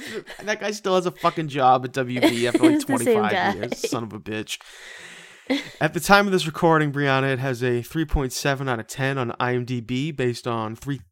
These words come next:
Speaker 1: point one thousand reviews. We are reviewing this on the day it has, uh, opened.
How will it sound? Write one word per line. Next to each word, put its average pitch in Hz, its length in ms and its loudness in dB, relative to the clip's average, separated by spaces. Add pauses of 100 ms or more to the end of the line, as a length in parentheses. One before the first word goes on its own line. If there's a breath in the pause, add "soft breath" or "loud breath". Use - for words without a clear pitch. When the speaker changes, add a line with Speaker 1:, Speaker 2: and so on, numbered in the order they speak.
(260)
Speaker 1:
point 127 280 0
one 117 280 -6
thousand 117 600 -6
reviews. 131 500 -8
We 123 180 -8
are 117 360 -4 (100)
reviewing 120 460 -6
this 120 220 -6
on 117 180 -10
the 113 60 -8
day 110 260 -8
it 110 100 -8
has, 107 420 -12 (100)
uh, - 280 -16 (100)
opened. 117 340 -10